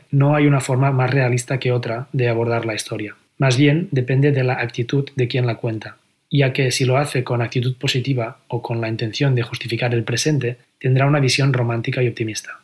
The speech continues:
Y si tiene una actitud pesimista, en cambio,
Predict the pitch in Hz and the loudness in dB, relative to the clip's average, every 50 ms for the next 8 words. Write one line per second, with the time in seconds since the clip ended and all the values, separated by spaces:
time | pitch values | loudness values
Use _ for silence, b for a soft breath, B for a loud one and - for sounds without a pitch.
0 | _ _ - - 127 - 139 120 - 139 143 139 135 156 147 135 135 127 123 - | _ _ -6 -2 0 0 0 2 2 2 2 2 2 2 2 2 2 2 0 0
1 | 131 120 131 123 120 - 117 - 123 120 165 175 139 - 131 127 131 120 120 120 | -2 0 0 0 -2 -2 -4 -2 0 2 2 2 2 0 -2 -2 -2 -2 -2 0
2 | 147 151 147 131 120 123 135 - | 0 0 2 2 2 0 -2 -4